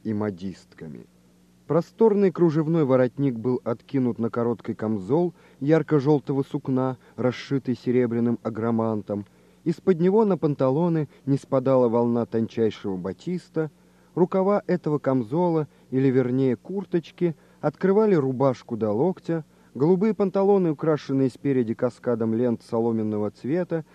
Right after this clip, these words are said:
спускались чуть пониже колен до софьяновых сапог с серебряными шпорами. Голубой плащ,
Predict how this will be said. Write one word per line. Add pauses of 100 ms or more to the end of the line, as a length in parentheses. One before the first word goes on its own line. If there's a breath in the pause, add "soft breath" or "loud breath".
(200 loud breath)
спускались
чуть
пониже
колен (280 soft breath)
до
софьяновых
сапог (220 soft breath)
с
серебряными
шпорами. (640)
Голубой
плащ,